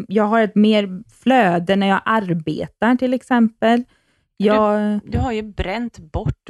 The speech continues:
Speaker 2: blockeringar.
Speaker 1: Ja,
Speaker 2: Du har alltså
Speaker 1: precis.
Speaker 2: bränt bort det kan man säga.
Speaker 1: Precis.
Speaker 2: Eh, både psykologiskt när du utför ritualen men också energimässigt.
Speaker 1: Mm.
Speaker 2: Och, eh, ljusen du använde till att känna dig mer, eh, stark, självförtroende och framåtdrivande kan man säga. Det
Speaker 1: Mm.
Speaker 2: var då du hade ett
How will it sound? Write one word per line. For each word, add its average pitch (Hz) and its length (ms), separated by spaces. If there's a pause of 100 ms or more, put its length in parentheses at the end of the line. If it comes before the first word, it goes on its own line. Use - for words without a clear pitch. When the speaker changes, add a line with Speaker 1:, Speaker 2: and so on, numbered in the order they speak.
Speaker 2:
blockeringar. 175 880
Speaker 1:
Ja, 165 120
Speaker 2:
Du 180 60
har 185 40
alltså 196 180
Speaker 1:
precis. 220 240
Speaker 2:
bränt 175 280
bort 170 200
det 165 100
kan 170 140
man 170 100
säga. 220 220
Speaker 1:
Precis. - 480
Speaker 2:
Eh, 170 300 (240)
både 190 240
psykologiskt 180 760
när 196 100
du 185 80
utför 175 300
ritualen 208 680
men 95 140
också - 240
energimässigt. - 880
Speaker 1:
Mm. 190 280
Speaker 2:
Och, - 320
eh, 208 160
ljusen 214 540
du 277 100
använde 214 520
till 277 280
att 214 100
känna 202 220
dig 202 100
mer, 175 500
eh, 170 180
stark, 165 500
självförtroende 165 760
och - 60
framåtdrivande 170 1160
kan 294 140
man 302 100
säga. 226 300
Det 190 80
Speaker 1:
Mm. 196 180
Speaker 2:
var 175 120
då 170 260
du 165 100
hade 175 220
ett - 280